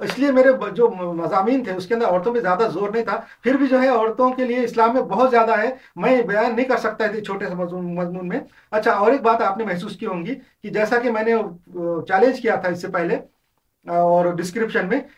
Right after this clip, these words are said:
कि इंशाल्लाह आपको जो है, हर, अ, lesson में कुछ ना कुछ जो है, काम की चीज़, काम, काम का useful concept मिलेगा। हर वीडियो, हर video के, अ, अ, session में आपको एक, कम से कम एक जो है ना,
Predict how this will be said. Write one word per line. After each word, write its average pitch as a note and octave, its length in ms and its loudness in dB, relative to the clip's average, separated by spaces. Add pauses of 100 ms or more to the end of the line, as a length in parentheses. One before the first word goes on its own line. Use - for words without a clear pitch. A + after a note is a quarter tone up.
कि B3+ 80 -4
इंशाल्लाह B3+ 580 2
आपको A3 360 2
जो A#3+ 120 2
है, B3 240 0 (200)
हर, B3 140 6
अ, F#3+ 920 -2
lesson A#3 260 4
में E3+ 180 -6 (280)
कुछ B3+ 180 -4
ना C#4 120 4
कुछ C#4+ 200 0
जो A#3 140 2
है, B3 160 0
काम A#3 260 4
की A#3+ 120 -4
चीज़, G#3+ 420 -6
काम, E3 360 -4
काम A3+ 300 -2
का A3 420 2 (100)
useful A#3 340 0
concept G#3+ 440 2
मिलेगा। G#3 480 0 (120)
हर A3+ 120 4
वीडियो, G3 360 -2
हर G#3 200 -2
video G#3+ 380 0
के, - 20 -6
अ, F#3 60 -4
अ, F3 1200 -8
session G#3+ 320 2
में B3+ 100 0
आपको G#3+ 280 2
एक, A#3 360 2 (220)
कम G#3 120 -6
से A#3 80 -4
कम A#3+ 160 0
एक A3+ 180 4
जो G#3 80 -2
है G#3+ 100 0
ना, C#4+ 180 -6